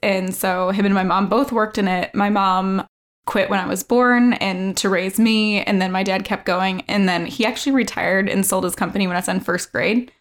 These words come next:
So I literally don't remember my parents working, like, hardly at all, which is a really weird <laughs> experience. And so I don't know where I got, like, this crazy work ethic and work twenty-four seven because I didn't grow up in that environment, but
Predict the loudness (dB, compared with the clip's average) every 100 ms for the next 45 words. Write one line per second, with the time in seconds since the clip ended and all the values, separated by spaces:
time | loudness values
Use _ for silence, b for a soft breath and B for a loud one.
0 | _ _ -8 -2 0 0 0 0 2 0
1 | 2 0 0 -2 -2 0 0 0 0 0
2 | -2 -2 -2 -2 -4 -4 -4 -2 2 4
3 | 4 0 _ _ _ _ -6 -4 -4 -4
4 | 0 2 2 2 2 2 4 4 4 4
5 | 6 6 4 4 4 2 0 2 4 4
6 | 4 2 -4 B B B 0 4 4 2
7 | 2 2 2 2 2 2 0 0 0 0
8 | 0 0 0 0 -2 -2 -2 -2 -2 0
9 | 0 -2 -2 -8 -6 -2 -2 -2 -2 0
10 | 0 0 2 2 2 0 0 -2 -2 -4
11 | -2 -2 -2 -2 0 0 0 2 2 4
12 | 4 4 4 4 4 2 2 0 -2